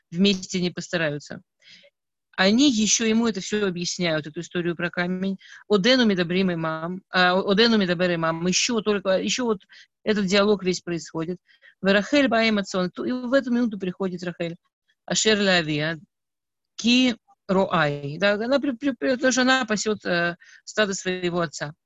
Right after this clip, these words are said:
«Вика ашер раай ковет Рахель бат Лавана химо, вецон Лавана химо, вегаш Яков, вегаль эт эвен меаль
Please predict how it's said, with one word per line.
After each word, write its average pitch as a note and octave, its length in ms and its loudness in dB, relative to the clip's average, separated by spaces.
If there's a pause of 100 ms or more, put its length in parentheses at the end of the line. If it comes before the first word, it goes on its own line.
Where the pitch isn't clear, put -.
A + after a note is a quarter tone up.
(400)
«Вика F#3 400 2
ашер G3+ 400 -2
раай F#3 360 -2
ковет F3 340 -8
Рахель F3+ 420 -2
бат F3 220 -2 (120)
Лавана E3+ 420 0
химо, E3+ 500 -2 (760)
вецон F#3 480 2
Лавана E3+ 360 0
химо, F#3 440 0
вегаш F3+ 720 -2
Яков, F3+ 400 -6 (440)
вегаль F3 760 0
эт - 260 -8
эвен G3+ 400 0
меаль G3+ 440 0